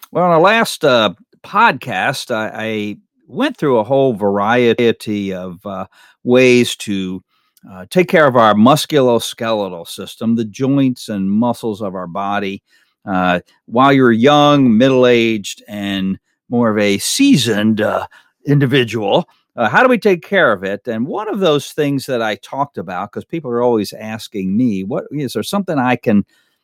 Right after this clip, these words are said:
is there something I can take, you know, that, that might help this?"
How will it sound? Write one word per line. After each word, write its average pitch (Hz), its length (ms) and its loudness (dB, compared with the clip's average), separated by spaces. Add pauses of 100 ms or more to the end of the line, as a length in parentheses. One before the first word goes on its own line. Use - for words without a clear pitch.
(180)
is 107 180 0
there 107 100 2
something 226 320 2
I 151 120 2
can 139 200 2
take, 170 580 2
you 117 140 -2
know, 110 160 0
that, 104 360 0 (480)
that 113 160 -2
might 131 300 2
help 254 440 0
this?" 85 340 -8